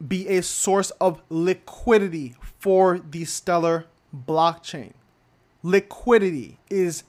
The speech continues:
the key. U S dollar coin's liquidity could help Stellar in fulfilling its mission of cross-border money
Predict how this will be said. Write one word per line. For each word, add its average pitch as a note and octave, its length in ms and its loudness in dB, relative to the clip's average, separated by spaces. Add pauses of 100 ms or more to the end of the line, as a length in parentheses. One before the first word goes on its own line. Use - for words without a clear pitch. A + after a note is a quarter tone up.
the D#3+ 200 -6
key. E3+ 420 -10 (1400)
U F3+ 180 4
S A3+ 80 2
dollar G#3 220 4
coin's G3 340 0
liquidity G#3 760 -2
could G3+ 260 -4
help A3+ 420 2
Stellar C#3+ 520 -6
in F3 160 -6
fulfilling G3+ 720 -4
its E3 220 -10
mission F3 420 -6
of E3 260 -8
cross-border E3+ 1400 0 (260)
money D#3+ 600 -2